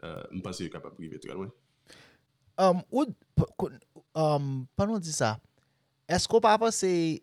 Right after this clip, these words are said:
Speaker 2: sa, sa nou di la? Ke ou di, gen nan mesye sa yo ki lide, men e pa lide? Kòmsi pou mennen ekip la, men kòmsi yo ka yon lide ekip ou an pwen an rebon an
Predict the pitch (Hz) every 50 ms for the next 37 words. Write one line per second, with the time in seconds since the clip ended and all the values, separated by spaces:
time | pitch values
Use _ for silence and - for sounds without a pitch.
0 | 139 156 147 143 135 135 131 123 120 - - - 147 151 151 135 - - - -
1 | 135 143 147 147 143 127 127 131 131 123 120 120 117 120 - - 120 117 120 117
2 | 110 110 117 113 110 107 123 120 113 113 113 107 113 110 - 110 - 113 110 110
3 | 107 104 - - 113 110 107 104 104 101 98 - - _ - - 143 147 165 190
4 | 185 151 151 160 165 175 180 160 - - 139 139 139 139 143 - 165 143 147 151
5 | 160 170 160 151 139 143 147 143 139 135 - 139 139 139 151 160 151 151 151 147
6 | - - 139 - 170 156 147 135 131 127 120 131 131 139 127 127 127 123 131 127
7 | - 139 131 127 127 123 131 131 127 131 123 123 123 101 110 120 - 131 123 -
8 | 123 120 120 117 135 135 - 131 131 123 123 123 120 - - 120 117 123 139 147
9 | 143 127 123 131 135 131 - - 139 139